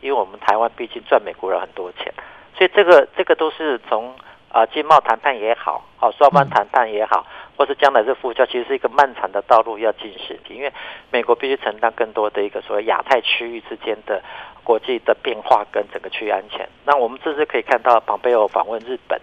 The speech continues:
Speaker 2: 嗯，
Speaker 1: 然后，
Speaker 2: 嗯。
Speaker 1: 啊，带领的这样的一个 Quad 这样的一个新的小北欧项，也是在美国在，在考虑到整个东北亚或者东，啊，就南亚，或是这个所谓的，呃，南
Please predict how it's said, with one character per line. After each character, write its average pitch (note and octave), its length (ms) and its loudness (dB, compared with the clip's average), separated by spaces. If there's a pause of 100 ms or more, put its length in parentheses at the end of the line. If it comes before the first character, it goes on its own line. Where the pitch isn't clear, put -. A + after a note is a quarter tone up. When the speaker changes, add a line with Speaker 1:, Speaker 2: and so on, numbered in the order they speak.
(140)
Speaker 2:
嗯， F#3 300 -8
Speaker 1:
然 G2 100 -2
后， A2+ 320 4
Speaker 2:
嗯。 - 320 -4
Speaker 1:
啊， G2 100 -6
带 C3 140 8
领 A2 140 -6
的 G2 200 -10
这 C3 60 -2
样 A2 180 2
的 G#2 80 -2
一 G2+ 40 -4
个 G2+ 140 -6
Quad A#2 280 2 (180)
这 C3 60 -2
样 A2 160 0
的 G2+ 100 -6
一 G2+ 60 -8
个 G#2 160 -6
新 D3 400 -8
的 A2 200 0
小 G#2+ 180 -4
北 G2 160 -4
欧 A2+ 100 -2
项， G2+ 220 -4
也 A2 100 -8
是 D3 340 -4
在 E3+ 120 4
美 B2 160 -4
国 G#2 200 -8
在， B2+ 320 2 (380)
在 - 80 -2
考 - 180 0
虑 A#2+ 140 -2
到 A#2+ 220 4
整 F#2+ 140 -4
个 G2+ 200 -4 (320)
东 C3 160 -2
北 A#2 220 2
亚 A2 160 6
或 B2+ 100 0
者 G#2+ 140 -2
东， B2 160 2 (160)
啊， G#2+ 160 -4
就 B2+ 160 -4
南 B2 260 -4
亚， A#2+ 220 2
或 B2 180 -6
是 C3 180 -8
这 C3+ 100 0
个 A2 100 -2
所 G#2+ 180 -4
谓 A#2 120 0
的， A2 200 -2
呃， F#2+ 380 -2
南 G#2 120 -2